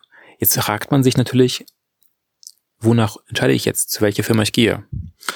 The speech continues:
Ja, ich gehe zum Beispiel am besten zu der Firma, bei der ich, ähm, ja, am besten meiner Passion folgen kann, in der ich Ziele auch verfolgen kann, in der ich etwas bewirken kann. Ähm,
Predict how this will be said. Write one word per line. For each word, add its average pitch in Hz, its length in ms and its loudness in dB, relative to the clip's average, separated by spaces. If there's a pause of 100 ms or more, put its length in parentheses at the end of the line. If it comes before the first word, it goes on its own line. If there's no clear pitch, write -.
(220)
Ja, 95 300 0
ich - 140 -6
gehe 131 100 2
zum 117 160 -2
Beispiel 110 240 0
am 113 140 0
besten 107 340 -2
zu - 100 -2
der 123 200 2
Firma, 120 400 0 (500)
bei 104 140 0
der 117 260 2
ich, - 540 0
ähm, 110 760 0
ja, 120 300 0
am 107 140 -4
besten 104 260 -2
meiner 110 140 2
Passion 113 360 0
folgen 113 360 0
kann, - 180 -10
in 92 80 -6
der 107 120 2
ich - 180 -10 (240)
Ziele 131 560 2 (680)
auch - 140 0
verfolgen 127 480 0
kann, 113 320 -2
in 123 100 -2
der 113 140 2
ich 110 80 -6
etwas - 200 -4
bewirken 107 360 0
kann. 85 320 -6 (540)
Ähm, 104 520 0